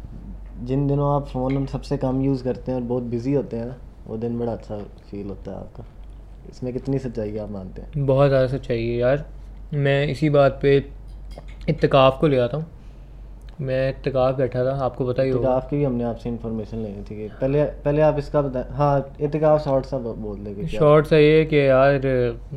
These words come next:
Speaker 2: मतलब वहाँ पे जितनी देर रहा, उधर mobile तो यूज़ करना नहीं होता। तो जब मैं वापस आया था ना, जितनी देर वो थी ना, वो feel मैं कभी नहीं भूल सकता, क्योंकि आप mobile से बिल्कुल दूर हो।
Speaker 1: मतलब तेरा दिन बड़ा आराम से गुजरा था?
Speaker 2: बहुत आराम।
Speaker 1: काफ़ी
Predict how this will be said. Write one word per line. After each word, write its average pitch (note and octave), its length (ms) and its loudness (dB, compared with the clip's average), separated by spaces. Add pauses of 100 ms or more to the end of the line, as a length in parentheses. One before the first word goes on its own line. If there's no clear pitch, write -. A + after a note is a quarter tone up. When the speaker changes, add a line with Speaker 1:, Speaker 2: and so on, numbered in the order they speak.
(480)
Speaker 2:
मतलब C3 320 2
वहाँ C3+ 280 2
पे D#3 140 2
जितनी C#3 280 2
देर D3 200 8
रहा, C3 300 2 (440)
उधर C#3+ 160 4
mobile C#3 380 6
तो D3 80 2
यूज़ C3+ 260 2
करना A#2+ 280 0
नहीं A#2 120 -2
होता। G#2+ 240 -8 (680)
तो E3 180 6
जब F3 180 4
मैं F#3 120 6
वापस D#3 500 4
आया D3 160 8
था D3+ 100 2
ना, F3 100 6
जितनी E3+ 460 4
देर C#3 460 4
वो C#3+ 320 4
थी D#3 160 0
ना, B2+ 300 -2 (220)
वो D3 300 6
feel D#3 280 4
मैं D3+ 120 4
कभी C#3 260 4
नहीं A#2+ 100 -2
भूल A#2 120 0
सकता, A2+ 300 -6
क्योंकि C3 280 -2
आप C3+ 300 4 (120)
mobile C3 340 6
से C3+ 120 -2
बिल्कुल B2+ 300 2
दूर A2 220 -2
हो। G2+ 80 -10 (720)
Speaker 1:
मतलब C#3+ 180 0
तेरा D3 260 2
दिन D3 340 0 (120)
बड़ा C3+ 240 2
आराम B2+ 280 0
से B2 120 -8
गुजरा A2+ 360 -4
था? C#3 40 0
Speaker 2:
बहुत C#3+ 380 6
आराम। B2+ 180 4
Speaker 1:
काफ़ी C3+ 460 0